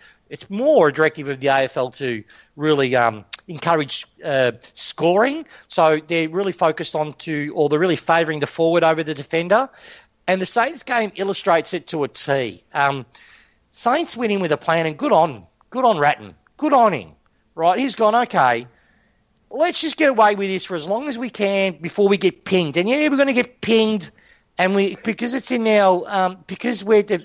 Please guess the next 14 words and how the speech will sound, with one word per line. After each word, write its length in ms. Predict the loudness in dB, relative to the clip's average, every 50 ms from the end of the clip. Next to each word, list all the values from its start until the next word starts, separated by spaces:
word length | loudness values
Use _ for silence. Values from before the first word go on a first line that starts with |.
| -8 -6
we're, 280 | 0 2 2 4 2 2
it's 160 | 0 0 0
our 120 | 2 0
forwards, 440 | 0 0 0 0 2 2 2 2 2
all 120 | 2 2
we're 80 | 2 0
doing 280 | -2 -4 -4 -4 -4 -4
is 140 | -6 -8
conceding 460 | -8 -6 -6 -4 -2 0 0 0 0 -2
at 80 | -4
the, 120 | -4 -6 -8 _ _
a 120 | -4 -4
free 220 | -2 -2 -2 -4 -4
kick 320 | -4 -4 -6 -6 -6 -8